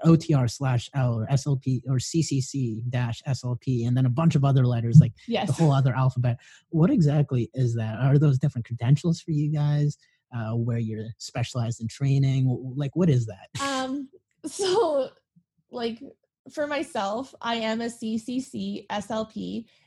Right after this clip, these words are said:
Speaker 2: and that means
Speaker 1: Okay.
Speaker 2: that I have been asha certified, and asha is the American Speech and Hearing Association.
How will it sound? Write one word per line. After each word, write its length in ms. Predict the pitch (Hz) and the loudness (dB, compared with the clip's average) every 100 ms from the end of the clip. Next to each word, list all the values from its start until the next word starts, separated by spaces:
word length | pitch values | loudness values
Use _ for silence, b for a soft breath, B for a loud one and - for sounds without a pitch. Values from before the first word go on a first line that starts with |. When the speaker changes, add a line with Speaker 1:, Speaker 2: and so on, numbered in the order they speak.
| 247 | -8
Speaker 2:
and 100 | 247 | -4
that 160 | - | -4
means 300 | 277 262 254 | -6 0 0
Speaker 1:
Okay. 120 | - | 0
Speaker 2:
that 120 | 247 - | -4 -6
I 240 | 202 202 233 | -6 -4 -4
have 400 | 247 240 233 226 | -4 -4 -4 -4
been 600 | 214 208 208 208 208 - _ | -6 -4 -6 -4 -6 -8 _
asha 640 | 196 196 214 - 240 247 269 - | -6 -4 -4 -6 -6 -6 -8 -10
certified, 580 | 226 208 214 202 196 208 | -10 -8 -8 -6 -6 -6
and 140 | 196 | -10
asha 480 | 202 202 - 226 - | -10 -10 -8 -10 -10
is 320 | 208 202 202 | -10 -10 -10
the 160 | 214 208 | -10 -6
American 440 | 208 196 202 214 | -6 -6 -6 -8
Speech 340 | 214 - 208 202 | -10 -10 -12 -8
and 240 | 196 196 180 | -8 -8 -10
Hearing 240 | 190 185 | -10 -10
Association. 580 | 196 - - - 196 - | -12 -14 -16 -18 -16 -18